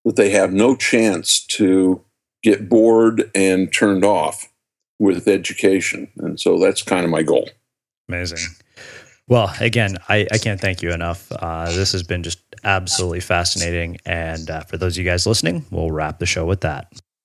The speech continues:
Speaker 2: Thank you for listening to this episode of the Unmistakable Creative Podcast. While you were listening, were there any moments you found fascinating, inspiring,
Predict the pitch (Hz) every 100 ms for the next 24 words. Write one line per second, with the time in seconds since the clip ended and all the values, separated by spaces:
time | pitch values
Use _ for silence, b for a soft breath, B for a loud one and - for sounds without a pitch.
0 | - 147 180 196 120 101 101 98 90 87
1 | 104 92 - - 82 80 82 92 95 92
2 | 92 85 90 - 80 80 - - - -
3 | - - - - - 185 196 196 247 381
4 | 220 104 139 131 131 - 120 135 214 113
5 | 110 117 - 98 90 85 - 104 110 107
6 | 101 101 101 - - 104 87 - 95 107
7 | 104 101